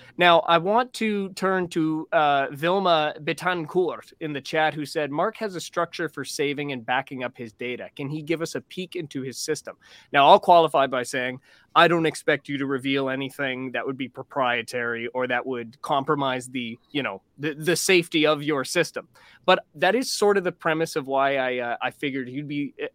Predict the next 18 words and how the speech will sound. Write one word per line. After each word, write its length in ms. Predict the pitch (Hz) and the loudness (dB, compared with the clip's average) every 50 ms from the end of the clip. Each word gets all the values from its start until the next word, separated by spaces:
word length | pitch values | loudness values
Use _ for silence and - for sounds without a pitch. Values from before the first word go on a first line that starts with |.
| - | -8
a, 60 | 147 - - | -10 -8 -6
an 100 | 151 156 - | -8 -8 -6
excellent 460 | - 156 156 - - 180 165 160 135 - | -4 -6 -4 -4 -4 -6 -6 -4 -4 -2
guest 260 | 151 151 143 - - - | -2 -2 -2 -4 -6 -4
on 320 | 151 156 143 147 139 127 | -2 -2 -2 -2 -4 -4
that 260 | 131 143 160 170 - - | 0 0 0 0 0 -6
specific 720 | - - 147 - - - - - 190 175 - - 139 139 - | -14 -10 -10 -10 -8 -8 -4 -2 -2 -2 -2 -4 -6 -6 -6
topic, 440 | - - 143 135 139 - - 113 - - | -4 -2 0 0 0 -2 -6 -10 -10 -10
because 240 | 139 135 156 151 143 | -10 -6 -6 -4 -4
you 160 | 151 156 156 | -4 -6 -6
do 300 | 151 - 226 247 269 269 | -4 -2 0 0 2 0
appear 280 | 220 - - 143 123 | -2 -4 -4 -4 -4
to 60 | 117 117 | -4 -6
have 360 | - 113 101 92 95 - - - - - - _ _ - - - | -6 -6 -6 -8 -8 -12 -18 -20 -20 -20 -20 _ _ -6 0 4
a 400 | 156 139 139 131 131 127 123 - - - - | 6 6 6 4 2 0 -4 -6 -12 -16 -4
very 320 | 135 135 170 175 185 180 | 2 4 6 6 6 6
good 340 | 147 - - 170 165 151 131 | 4 4 4 4 4 4 0
system. 380 | - - 147 - - - - | -2 -2 -2 -4 -4 -10 -16